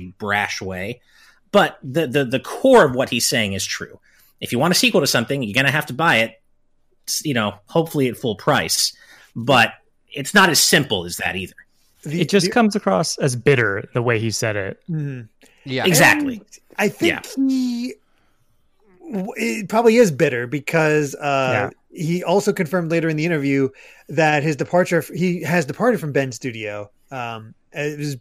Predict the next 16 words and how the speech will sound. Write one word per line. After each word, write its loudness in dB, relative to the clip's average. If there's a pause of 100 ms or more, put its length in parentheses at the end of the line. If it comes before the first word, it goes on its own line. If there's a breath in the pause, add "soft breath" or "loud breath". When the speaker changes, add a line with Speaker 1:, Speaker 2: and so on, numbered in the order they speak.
Speaker 2:
actually 0
based -2
on -4
his -2
personality 0
rather 0
than 2
anything -6
to -4
do -6
with -8
any, -12 (140)
anything -14
with -20
Days -10
Gone. -4